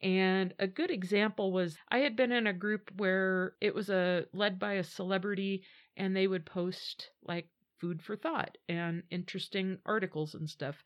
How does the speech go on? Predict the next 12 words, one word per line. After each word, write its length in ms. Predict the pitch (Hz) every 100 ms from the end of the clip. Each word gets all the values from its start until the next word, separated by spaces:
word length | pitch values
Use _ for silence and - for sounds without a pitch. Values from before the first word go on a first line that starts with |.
| _
And 220 | 185 185
people 280 | 185 165 190
would 140 | 214 190
comment, 640 | - 170 170 175 233 - -
and 180 | 214 220
it 140 | -
was 160 | 254 247
kind 280 | - 170 214
of 100 | 214
this 300 | 247 - -
social 840 | - - - - - 147 151 226 233
group. 400 | 247 370 -